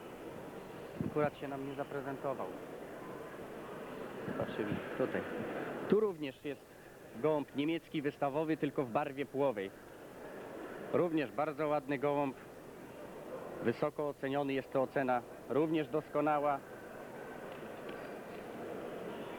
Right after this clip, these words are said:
O, bardzo ładnie się prezentują. Za chwileczkę powinien się ustawić.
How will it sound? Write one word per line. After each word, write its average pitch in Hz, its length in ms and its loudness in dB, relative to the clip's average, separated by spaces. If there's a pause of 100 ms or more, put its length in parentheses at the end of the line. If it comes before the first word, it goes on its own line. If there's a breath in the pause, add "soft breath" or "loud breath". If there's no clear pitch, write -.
(680)
O, 127 160 6 (120)
bardzo 147 360 2
ładnie 135 240 0
się 139 120 -4
prezentują. 127 680 0
Za 135 100 2
chwileczkę 135 420 0
powinien 120 240 0
się - 120 -4
ustawić. 113 480 2